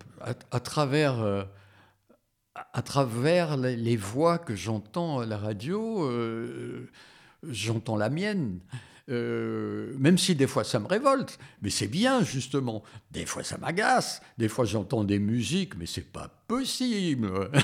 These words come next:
<laughs> Et puis d'autres, des musiques que je découvre par exemple. Et, et, et puis oui,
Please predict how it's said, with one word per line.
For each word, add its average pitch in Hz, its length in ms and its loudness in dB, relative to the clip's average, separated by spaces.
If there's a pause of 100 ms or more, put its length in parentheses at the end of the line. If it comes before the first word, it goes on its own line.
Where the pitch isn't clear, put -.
(400)
<laughs> 208 540 0
Et 156 140 10
puis 156 200 0
d'autres, 165 540 2
des 117 180 0
musiques 107 380 -4
que 98 100 -10
je 90 160 -6
découvre 107 760 -4
par 107 200 -8
exemple. 190 460 -8 (460)
Et, 220 200 -14 (160)
et, 147 500 -2 (680)
et 139 100 -2
puis 156 260 -2
oui, 123 480 -4